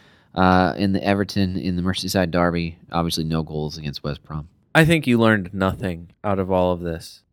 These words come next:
Speaker 1: And yet, Liverpool's still fourth overall in the table.
Speaker 2: Yeah, Liverpool, I
Speaker 1: Haven't
Speaker 2: mean
Speaker 1: lost. Two draws and a win.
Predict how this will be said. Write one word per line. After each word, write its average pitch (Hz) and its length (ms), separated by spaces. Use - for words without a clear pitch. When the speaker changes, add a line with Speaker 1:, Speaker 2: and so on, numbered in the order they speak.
Speaker 1:
And 202 140
yet, 240 160
Liverpool's 233 420
still 220 200
fourth - 680
overall 240 380
in 233 60
the 233 80
table. - 260
Speaker 2:
Yeah, 104 140
Liverpool, 190 720
I 170 120
Speaker 1:
Haven't 285 220
Speaker 2:
mean 220 80
Speaker 1:
lost. 277 600
Two 277 180
draws 247 340
and 226 100
a 226 40
win. 185 320